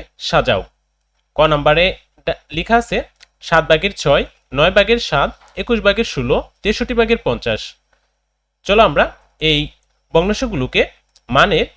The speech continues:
ঊর্ধ্বক্রম অনুসারে সাজিয়ে ফেলি।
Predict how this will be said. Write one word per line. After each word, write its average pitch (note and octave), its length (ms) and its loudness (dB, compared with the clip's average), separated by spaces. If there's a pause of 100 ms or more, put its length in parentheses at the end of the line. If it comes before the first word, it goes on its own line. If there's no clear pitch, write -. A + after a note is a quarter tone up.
(180)
ঊর্ধ্বক্রম A3 580 0
অনুসারে D#3 420 -2 (580)
সাজিয়ে F#3 420 0
ফেলি। G#2 200 -6